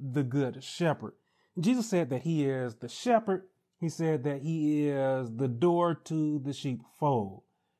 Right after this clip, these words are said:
The sheepfold at that point in time, there was just, again, yes, a wall, you know, a square wall, if you, if you will.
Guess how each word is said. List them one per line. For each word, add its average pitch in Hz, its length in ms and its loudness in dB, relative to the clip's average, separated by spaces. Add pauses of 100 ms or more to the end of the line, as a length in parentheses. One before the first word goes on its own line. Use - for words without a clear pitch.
(640)
The 147 200 2
sheepfold 185 800 0
at 143 180 -10
that 165 160 -8
point 160 220 -6
in 143 80 -8
time, 131 540 -8
there 185 160 -2
was 180 260 2
just, 160 440 -6 (400)
again, 143 460 -2
yes, 151 240 -2
a 156 120 -4
wall, 139 600 0 (420)
you 131 60 -16
know, 113 220 -12
a 110 40 -14
square 127 480 -4
wall, 113 460 -2
if 113 140 -10
you, 120 180 -6
if 123 160 -10
you 131 140 -2
will. 110 440 -6